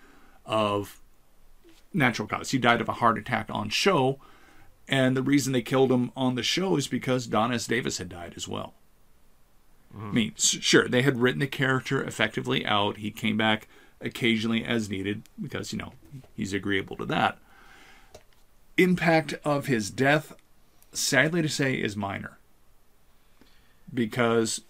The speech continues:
Speaker 1: S G one was over by that time. Um,
Speaker 2: Right.
Speaker 1: he had left the show eventually. You know, we,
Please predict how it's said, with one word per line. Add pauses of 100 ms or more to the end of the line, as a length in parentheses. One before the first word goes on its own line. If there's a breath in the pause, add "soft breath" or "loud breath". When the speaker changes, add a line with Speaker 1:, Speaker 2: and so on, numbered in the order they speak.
Speaker 1:
S
G
one
was
over
by
that
time. (1800 soft breath)
Um,
Speaker 2:
Right.
Speaker 1:
he
had
left
the
show (220)
eventually.
You
know,
we,